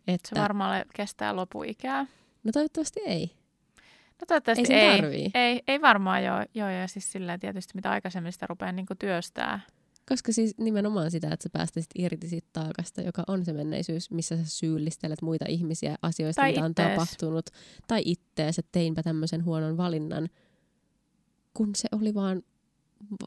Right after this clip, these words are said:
Speaker 1: siinä hetkessä ainoa <laughs> asia, mitä sä lopulta pystyit tekemään.
Speaker 2: Mm.
Speaker 1: Vaikka sä voit selitellä itsellesi, että sä olisit voinut valita toisin.
Speaker 2: Aina olisi voinut valita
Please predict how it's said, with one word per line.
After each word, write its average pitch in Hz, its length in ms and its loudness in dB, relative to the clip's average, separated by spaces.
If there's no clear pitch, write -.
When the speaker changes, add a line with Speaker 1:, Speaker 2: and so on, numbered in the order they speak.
Speaker 1:
siinä 240 380 4
hetkessä 233 560 0
ainoa 220 440 2
<laughs> 208 40 -4
asia, 170 280 2
mitä 165 180 4
sä 175 120 4
lopulta 170 400 0
pystyit 160 400 -4
tekemään. - 420 -2
Speaker 2:
Mm. 226 300 -4
Speaker 1:
Vaikka 170 160 2
sä 170 80 2
voit 165 120 0
selitellä 170 420 0
itsellesi, 170 260 0
että 160 120 -4
sä - 40 -2
olisit 160 160 -4
voinut 151 160 -2
valita - 240 -4
toisin. - 380 -4
Speaker 2:
Aina 233 340 6
olisi 196 160 2
voinut 196 280 0
valita 202 360 0